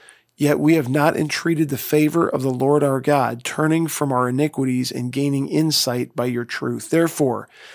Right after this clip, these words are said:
the Lord has kept ready the calamity and has brought it upon us. For the Lord our God is righteous in all the works that he has done,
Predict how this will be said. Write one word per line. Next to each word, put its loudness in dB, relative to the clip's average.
the -10
Lord 2
has -2
kept -4
ready 2
the -12
calamity 0
and -2
has -4
brought 2
it 0
upon -4
us. -6
For -2
the 0
Lord 4
our 4
God 0
is -6
righteous -2
in -6
all 4
the 0
works 0
that 0
he 0
has 0
done, -6